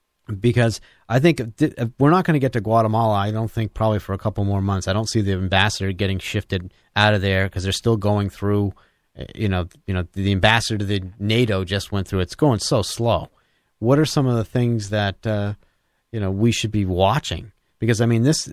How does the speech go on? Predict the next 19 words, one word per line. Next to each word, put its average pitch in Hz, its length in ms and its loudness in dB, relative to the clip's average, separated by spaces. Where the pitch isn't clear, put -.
to 135 120 0
me, 180 180 6
this, 151 380 0
this 139 300 -2
is 147 140 0
the 113 100 -4
key 139 320 2
to 107 140 -4
immigration. 104 720 -2
Guatemala 110 800 2
and, 95 240 -4
and 95 160 -6
Central 107 340 -2
America, 101 440 0
if 98 120 -6
we 110 80 0
solve 117 320 0
it 101 140 -6
there, 104 380 0